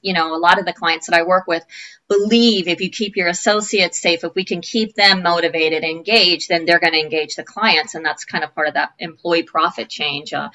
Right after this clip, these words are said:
employee customer profit chain. And so even with that, it was a matter of how do we do that and quickly in front of everybody. And then the hoarding issue, I mean, the toilet paper and the, ble-, you know, and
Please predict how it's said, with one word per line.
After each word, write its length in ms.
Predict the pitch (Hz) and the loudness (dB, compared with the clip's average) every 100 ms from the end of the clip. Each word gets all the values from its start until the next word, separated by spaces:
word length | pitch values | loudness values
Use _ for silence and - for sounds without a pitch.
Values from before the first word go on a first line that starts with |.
| - - | -16 -16
employee 280 | 170 175 165 | -4 -2 0
customer 420 | 214 214 - 151 | -2 -4 -6 -8
profit 340 | 143 131 135 | -6 -6 -8
chain. 320 | - 147 123 - - - - | -12 -12 -12 -14 -18 -20 0
And 160 | 226 220 | 4 4
so 500 | - 226 202 202 - _ - | 6 6 6 4 -2 _ -2
even 300 | 247 254 220 | 0 2 2
with 140 | 190 | 2
that, 200 | 185 180 | 4 4
it 80 | 160 | 2
was 120 | 175 | 0
a 40 | |
matter 320 | 175 170 165 160 | 0 2 2 0
of 140 | 160 | -2
how 260 | 175 185 190 | -2 0 2
do 80 | |
we 180 | 185 170 | 0 -4
do 280 | 156 165 165 | -2 -2 0
that 320 | 156 131 135 - | -2 -2 -4 -4
and 200 | 175 175 | -6 -4
quickly 440 | - 190 - 175 | -2 -2 0 -2
in 100 | 160 | -2
front 220 | - 160 151 | -2 -4 -2
of 40 | |
everybody. 480 | 147 151 151 151 - | -4 -4 -6 -6 -4
And 200 | 190 196 | -2 0
then 120 | 220 | 2
the 80 | 226 | 0
hoarding 460 | 226 226 269 370 | 2 2 2 0
issue, 400 | 131 123 - 107 | -6 -8 -10 -10
I 80 | 151 | -12
mean, 140 | 151 156 | -14 -14
the 80 | |
toilet 340 | - - - - | -14 -14 -14 -10
paper 300 | - - 120 | -8 -8 -10
and 100 | - | -12
the, 60 | |
ble-, 160 | - 220 | -10 -8
you 120 | - 202 | -4 0
know, 120 | 170 | 0
and 180 | 175 | -2